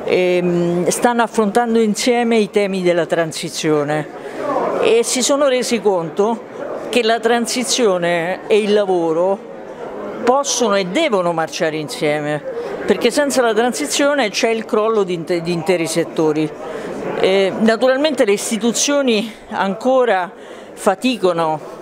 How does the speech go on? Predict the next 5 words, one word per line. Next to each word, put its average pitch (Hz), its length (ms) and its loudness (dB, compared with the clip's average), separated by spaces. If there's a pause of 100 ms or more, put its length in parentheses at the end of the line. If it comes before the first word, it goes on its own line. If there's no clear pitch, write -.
ad 170 160 0
arrivare, 175 840 0 (460)
eh, 175 840 2
so-, - 260 -4
spesso 180 760 0